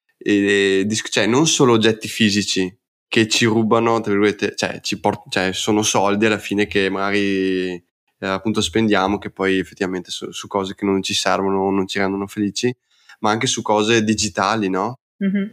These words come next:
Speaker 1: Eh, tipo notizie, app, eh, siti di informazioni, social, siccome è anche quello lì, no?
Speaker 2: Eh,
Speaker 1: Fa
Speaker 2: tu sei un
Speaker 1: parte del
Speaker 2: grande
Speaker 1: mondo del
Speaker 2: fruitore di
Speaker 1: mini-
Speaker 2: app, no?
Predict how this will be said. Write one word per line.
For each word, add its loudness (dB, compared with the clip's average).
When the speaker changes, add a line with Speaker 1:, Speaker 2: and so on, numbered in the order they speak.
Speaker 1:
Eh, 0
tipo -4
notizie, 0
app, 0
eh, -2
siti -2
di 2
informazioni, -2
social, -2
siccome 0
è 2
anche -2
quello 2
lì, 2
no? -2
Speaker 2:
Eh, 2
Speaker 1:
Fa -4
Speaker 2:
tu -2
sei 0
un 0
Speaker 1:
parte 2
del 2
Speaker 2:
grande 2
Speaker 1:
mondo 0
del 6
Speaker 2:
fruitore 4
di 4
Speaker 1:
mini- 6
Speaker 2:
app, 0
no? -2